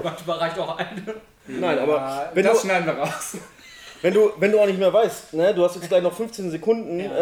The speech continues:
Speaker 2: äh, kannst du vielleicht, äh, auch so sagen, so von wegen hier.
Speaker 3: Wen liebst du denn?
Speaker 1: Im Moment liebe ich gar keinen.
Speaker 3: Oh, da werden jetzt aber viele Frauen herzlich
Speaker 2: Ja,
Speaker 3: willkommen
Speaker 2: vielleicht,
Speaker 3: sein, ne?
Speaker 2: vielleicht haben wir da nämlich irgendwie
Speaker 1: Vielleicht
Speaker 2: was so
Speaker 1: gibt
Speaker 2: von
Speaker 1: es,
Speaker 2: wegen
Speaker 1: ah, vielleicht gibt es eine, die ich liebe und ich kenne sie nur noch nicht.
Speaker 2: Meldet euch, meldet euch, falls ihr den Julian
Speaker 3: Vielleicht hat
Speaker 2: kennenlernen
Speaker 3: Jason
Speaker 2: wollt.
Speaker 3: Bourne eine neue Schwester oder so.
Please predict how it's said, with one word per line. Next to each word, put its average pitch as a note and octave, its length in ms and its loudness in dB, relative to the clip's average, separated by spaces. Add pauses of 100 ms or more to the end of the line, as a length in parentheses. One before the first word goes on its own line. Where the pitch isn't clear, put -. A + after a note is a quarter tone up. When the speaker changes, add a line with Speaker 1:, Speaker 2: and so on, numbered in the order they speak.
Speaker 2:
äh, E3+ 60 4
kannst E3+ 220 -10
du F3 80 -10
vielleicht, D#3+ 480 -2
äh, D3+ 120 2
auch D3 180 -2
so D#3 100 -14
sagen, C#3+ 400 -6
so C3+ 160 -8
von C3+ 180 -14
wegen B2+ 280 -10
hier. C3+ 240 -8 (100)
Speaker 3:
Wen C3+ 160 -10
liebst F3+ 220 -12
du - 20 -10
denn? A#2+ 160 -14 (460)
Speaker 1:
Im D#3 180 -16
Moment F3+ 300 -10
liebe G3+ 160 -14
ich F3+ 200 -8
gar D3 140 -16
keinen. B2+ 220 -20 (180)
Speaker 3:
Oh, C3 200 -8
da A#2+ 200 -10
werden D3+ 180 -8
jetzt G#3+ 140 -8
aber G3 160 -4
viele G3 220 -12
Frauen G3 380 -12
herzlich F#4+ 280 -4
Speaker 2:
Ja, E3+ 60 -2
Speaker 3:
willkommen G3+ 260 -8
Speaker 2:
vielleicht, A#3 260 0
Speaker 3:
sein, - 80 -12
ne? A#3+ 60 -2
Speaker 2:
vielleicht C4 220 -2
haben F#4+ 80 -4
wir G4 100 -2
da G3+ 80 4
nämlich E3 320 -2
irgendwie F#3+ 220 -4
Speaker 1:
Vielleicht A3+ 140 2
Speaker 2:
was - 80 -4
so A3+ 80 -2
Speaker 1:
gibt - 80 -8
Speaker 2:
von G3+ 80 -4
Speaker 1:
es, F#3 60 -4
Speaker 2:
wegen F3+ 100 -2
Speaker 1:
ah, D#3 100 -2
vielleicht B3 260 -8
gibt B3 140 -14
es A3+ 120 -14
eine, A3 200 -12
die G#3+ 60 -14
ich F#3+ 120 -14
liebe A#3 200 -12
und G3+ 180 -10
ich F3+ 100 -14
kenne A#3 160 -10
sie C3+ 80 -16
nur C3 120 -18
noch - 140 -20
nicht. - 220 -20
Speaker 2:
Meldet G#3+ 320 4
euch, C3+ 220 0
meldet G3 240 2
euch, F#3+ 200 2
falls F3+ 240 -2
ihr F3 60 -2
den E3 120 -6
Julian D#3+ 200 -4
Speaker 3:
Vielleicht C3 240 -4
hat A#2 100 -4
Speaker 2:
kennenlernen E3+ 200 -2
Speaker 3:
Jason E3 100 -6
Speaker 2:
wollt. D#3 180 -2
Speaker 3:
Bourne D3 60 -6
eine C#3 160 -8
neue C3+ 120 -6
Schwester C3+ 360 -14
oder A#2 140 -14
so. A#2+ 140 -14